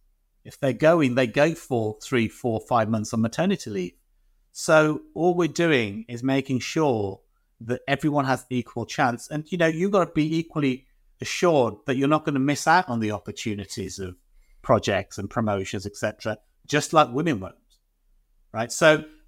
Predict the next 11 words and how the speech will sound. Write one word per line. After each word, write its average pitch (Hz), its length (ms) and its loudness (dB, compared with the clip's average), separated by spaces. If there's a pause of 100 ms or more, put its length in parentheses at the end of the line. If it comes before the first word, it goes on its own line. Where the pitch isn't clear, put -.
(360)
that 202 240 4
storytelling 156 920 2
really 120 260 0
helps, 117 380 -2
and 123 80 -12
having 160 460 -2
people 135 340 -4
share 131 680 0 (340)
their 131 180 4
experiences 127 840 0
of 113 200 -4